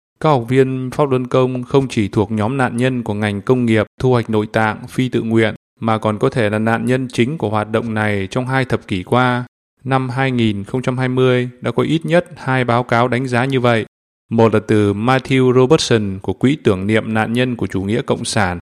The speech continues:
do Jamestown Foundation xuất bản. Hai là của Tòa án về Trung Quốc,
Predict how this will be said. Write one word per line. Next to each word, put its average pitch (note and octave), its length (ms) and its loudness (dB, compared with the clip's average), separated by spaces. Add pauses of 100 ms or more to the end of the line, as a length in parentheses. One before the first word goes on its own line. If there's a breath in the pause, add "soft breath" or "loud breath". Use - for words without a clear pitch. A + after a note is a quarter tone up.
(240)
do B2 360 4
Jamestown B2+ 920 2
Foundation B2 600 0
xuất D3 240 -4
bản. F#2+ 300 0 (540)
Hai C#3 200 0
là A2+ 80 0
của G2 220 0
Tòa G#2 320 2
án B2+ 180 0
về A2 200 0
Trung B2 260 -4
Quốc, E3 300 4